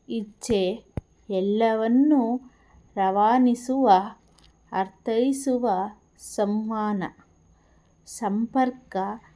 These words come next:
ಸೇತುವೆಗಳಾಗಿರುತ್ತವೆ. ದುರದೃಷ್ಟವಶಾತ್ ಈಗಿನ ಕಾಲದಲ್ಲಿ ಪ್ರೀತಿ ಎನ್ನುವುದು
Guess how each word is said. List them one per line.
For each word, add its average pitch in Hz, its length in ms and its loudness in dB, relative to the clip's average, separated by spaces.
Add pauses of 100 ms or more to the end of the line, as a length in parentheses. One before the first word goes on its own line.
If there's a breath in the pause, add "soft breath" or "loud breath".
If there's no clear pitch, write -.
(120)
ಸೇತುವೆಗಳಾಗಿರುತ್ತವೆ. 196 2250 -4 (1800)
ದುರದೃಷ್ಟವಶಾತ್ 233 1400 2 (340)
ಈಗಿನ 254 480 0
ಕಾಲದಲ್ಲಿ 202 1000 0 (560 soft breath)
ಪ್ರೀತಿ 254 460 -2
ಎನ್ನುವುದು 196 1000 -2